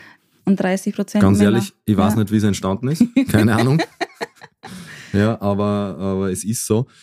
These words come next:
Speaker 2: Und es ist, ähm, es ist auch eine ganz andere Dynamik dann drinnen, ja,
Speaker 1: Mhm.
Speaker 2: weil es ist, äh, wir haben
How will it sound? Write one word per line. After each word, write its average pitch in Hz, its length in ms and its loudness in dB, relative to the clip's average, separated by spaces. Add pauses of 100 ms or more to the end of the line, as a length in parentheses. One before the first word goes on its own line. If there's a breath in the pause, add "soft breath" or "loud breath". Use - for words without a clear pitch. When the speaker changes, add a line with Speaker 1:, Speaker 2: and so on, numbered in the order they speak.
(260 soft breath)
Speaker 2:
Und 101 180 4
es 98 160 2
ist, - 420 -4
ähm, 101 640 -2
es - 160 -6
ist 107 80 -2
auch 113 60 2
eine 104 80 0
ganz 104 200 0
andere 104 680 -2
Dynamik 98 840 0
dann 92 300 0
drinnen, 85 420 0
ja, 95 140 2
Speaker 1:
Mhm. - 20 -6
Speaker 2:
weil 98 280 0
es 95 160 -12
ist, - 560 -8
äh, 98 300 -2
wir 92 140 -4
haben 104 180 2